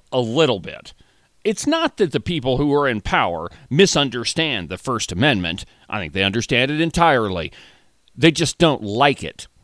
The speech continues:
They don't like being criticized, and they certainly don't like being held accountable for what it is that they're doing. And they certainly don't want you to speak out about what they're doing.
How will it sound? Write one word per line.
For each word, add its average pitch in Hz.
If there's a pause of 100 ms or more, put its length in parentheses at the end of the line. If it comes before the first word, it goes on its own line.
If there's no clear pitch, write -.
(120)
They 98
don't 214
like 185
being 175
criticized, 135
and 151
they 147
certainly 151
don't 131
like 123
being 135
held 139
accountable 127
for 143
what 123
it 117
is 117
that 120
they're 147
doing. 113 (520)
And 180
they 202
certainly 196
don't 143
want 123
you 151
to 92
speak -
out 95
about 165
what 131
they're 185
doing. 143